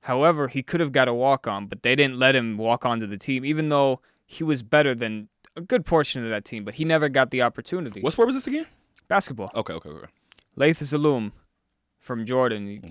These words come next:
Speaker 2: Mm-hmm.
Speaker 1: went, he's played pro in Bethlehem. He's played pro in Amman, Jordan. Obviously not the best leagues in the world, but he went profession-, he was a professional basketball player before he turned eighteen. But at U N F, a school that's barely D one,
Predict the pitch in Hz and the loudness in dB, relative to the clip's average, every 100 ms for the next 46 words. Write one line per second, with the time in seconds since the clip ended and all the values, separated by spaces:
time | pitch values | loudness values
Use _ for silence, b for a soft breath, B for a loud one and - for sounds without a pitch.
0 | 117 127 135 127 _ _ _ _ _ 123 | -2 0 0 -4 _ _ _ _ _ -12
1 | 110 - 151 131 143 143 143 120 113 143 | -6 2 2 2 2 4 4 2 2 0
2 | - 139 135 135 135 131 131 131 _ _ | 2 0 2 2 2 0 -4 -10 _ _
3 | _ _ _ _ _ _ - 110 107 - | _ _ _ _ _ _ -12 -8 -8 -6
4 | 131 127 - 131 123 113 117 123 123 117 | -2 -2 0 -2 0 0 0 0 0 0
5 | 135 135 135 131 127 131 - _ _ _ | 2 4 2 -2 -4 -8 -12 _ _ _
6 | _ _ - 170 185 175 175 170 147 139 | _ _ -2 4 6 6 2 2 2 2
7 | 151 147 143 127 120 175 135 117 123 151 | 2 2 -2 -2 0 0 0 -4 -2 -2
8 | 160 143 123 147 147 - 151 185 156 147 | -2 -4 -2 0 0 -2 -2 -2 -2 0
9 | 175 165 139 156 156 131 - 127 117 - | 0 2 2 2 2 -2 -6 -6 -4 -6
10 | 123 - 117 117 113 117 98 - _ _ | -6 -6 -6 -4 -6 -8 -10 -12 _ _
11 | _ _ _ 131 127 160 180 170 151 123 | _ _ _ -2 2 6 8 8 6 4
12 | 120 - 156 135 - - _ _ _ _ | -4 0 2 2 0 -10 _ _ _ _
13 | 139 147 160 147 135 135 123 139 156 | 4 4 4 2 0 0 0 0 -2